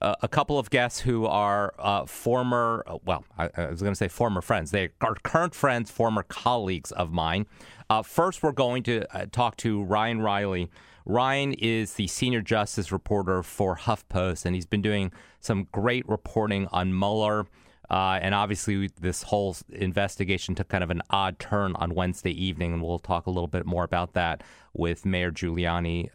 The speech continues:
apparently going rogue, although the stories are a little unclear as to how much the president knew about that. Uh, and then after that, I think we're gonna take a, kind of a,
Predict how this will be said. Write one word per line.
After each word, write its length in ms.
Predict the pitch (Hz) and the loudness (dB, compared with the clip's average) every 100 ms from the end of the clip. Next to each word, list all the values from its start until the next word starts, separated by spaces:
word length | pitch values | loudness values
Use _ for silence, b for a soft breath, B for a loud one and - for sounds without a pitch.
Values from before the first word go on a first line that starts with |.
| _ | _
apparently 560 | 101 - 175 202 175 147 | -6 -2 0 0 0 0
going 320 | 135 135 131 | 0 0 0
rogue, 340 | 95 90 98 | 2 2 2
although 240 | 101 95 98 | 0 0 -2
the 100 | 85 | -4
stories 400 | - 107 101 95 | -2 0 2 0
are 100 | 95 | 0
a 40 | |
little 240 | 87 92 | 0 0
unclear 400 | 90 90 - 92 | 0 -2 -2 0
as 160 | 90 - | 0 -2
to 240 | - 85 - B B B | -4 -4 -4 B B B
how 160 | - 208 | -2 0
much 240 | 92 - | 0 -2
the 80 | 185 | -4
president 480 | - 95 85 85 78 | -2 -2 0 -2 0
knew 140 | 87 | 0
about 320 | 87 85 85 | 0 0 0
that. 260 | 90 87 85 B B B B | 0 0 -2 B B B B
Uh, 140 | 95 101 - | 0 0 0
and 100 | 123 | 2
then 60 | |
after 320 | 139 156 - | 2 0 4
that, 160 | 147 131 | 4 6
I 80 | 117 | 2
think 220 | 131 113 | 0 0
we're 80 | 120 | 0
gonna 100 | 123 | 0
take 140 | 131 | 0
a, 100 | 123 - | -2 -2
kind 200 | - 180 | 0 2
of 40 | |
a, 140 | 143 | 2